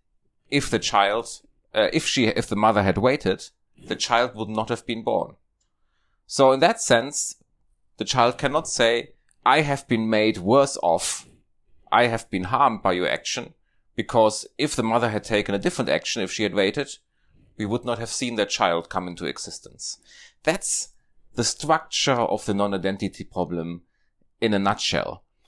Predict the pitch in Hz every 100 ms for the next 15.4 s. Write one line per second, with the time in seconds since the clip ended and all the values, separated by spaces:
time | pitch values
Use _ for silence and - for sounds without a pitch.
0 | _ - 143 175 180 175 - 190 185 -
1 | 160 151 151 147 135 120 - 120 - 104
2 | 107 107 127 131 131 123 - - 202 190
3 | 175 - 139 135 135 131 135 98 110 110
4 | 107 104 98 165 170 - 131 135 135 127
5 | 113 87 104 117 117 110 92 92 95 98
6 | 170 156 143 135 131 - 190 160 160 135
7 | 135 135 - - - - 117 175 196 165
8 | 139 147 160 175 131 113 - 87 82 82
9 | 92 107 90 82 - - - - _ -
10 | 143 139 - 170 - - 156 160 147 -
11 | - 139 147 139 110 123 - - 147 -
12 | 127 113 98 95 87 80 67 - 117 -
13 | - 180 151 170 170 135 127 139 135 -
14 | 110 117 110 110 101 107 - 95 - 95
15 | - - -